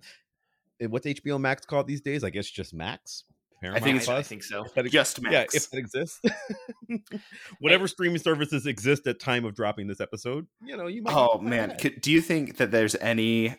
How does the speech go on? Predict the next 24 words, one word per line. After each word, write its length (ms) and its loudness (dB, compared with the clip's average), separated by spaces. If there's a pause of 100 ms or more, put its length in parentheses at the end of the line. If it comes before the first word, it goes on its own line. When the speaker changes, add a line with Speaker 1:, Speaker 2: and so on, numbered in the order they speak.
(200)
Speaker 2:
streaming 360 0
service 540 0 (380)
that 180 0
would 160 -2
have 280 0
the 80 -2
guts 340 0
to 120 2
say, 280 2 (220)
"No, 80 4
we're 80 4
just, 200 0 (220)
we're 120 6
just 400 2 (280)
Plus. 420 0 (1080)
Our 100 6
streaming 300 4
Speaker 1:
Oh 20 8
my 60 10
Speaker 2:
service 200 6
is 180 8
Speaker 1:
God. 60 -2
Speaker 2:
called 360 6 (200)
Plus." 440 2